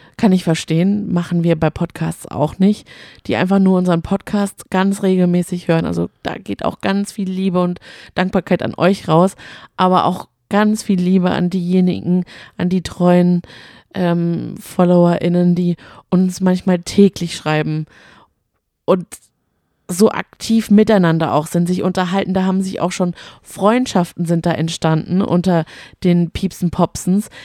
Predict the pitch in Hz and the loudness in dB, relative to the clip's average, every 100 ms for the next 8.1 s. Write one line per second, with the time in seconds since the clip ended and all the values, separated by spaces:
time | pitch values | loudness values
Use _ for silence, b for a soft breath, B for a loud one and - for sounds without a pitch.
0 | B B - 190 - 220 - 226 202 - | B B -4 -4 -4 -10 0 0 0 -4
1 | 196 185 - 202 196 - 214 262 - 214 | -6 -2 -2 -2 -4 0 2 2 2 2
2 | 202 170 165 - 170 170 - - - 180 | 2 2 -2 -4 -4 -4 -6 -6 -4 -4
3 | 175 - - - 269 214 208 208 B B | -4 -6 -6 -6 -2 0 2 0 B B
4 | B - 185 175 170 - 208 214 - 190 | B -4 -2 0 -2 -2 -4 -4 -2 2
5 | 190 190 - 175 165 151 175 180 170 165 | 4 2 -2 -4 -2 0 0 2 0 0
6 | 165 160 160 - 175 165 160 - 160 160 | -2 -2 -2 -2 -2 -2 -6 -4 -6 -4
7 | 160 160 160 160 180 - - 160 151 175 | -4 -4 -2 0 0 -4 -6 -8 -6 -8